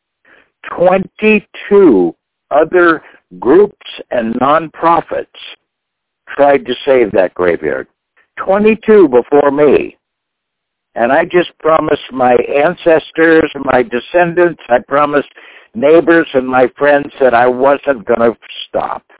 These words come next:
right? But twenty-two other groups from the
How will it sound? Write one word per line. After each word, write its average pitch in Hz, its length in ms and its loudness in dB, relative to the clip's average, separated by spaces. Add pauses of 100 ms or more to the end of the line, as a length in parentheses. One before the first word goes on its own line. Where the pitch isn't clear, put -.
(720)
right? 104 360 0
But 117 220 -4 (140)
twenty-two 208 840 0
other 185 340 0
groups - 400 0 (480)
from 135 200 -2
the 127 140 -2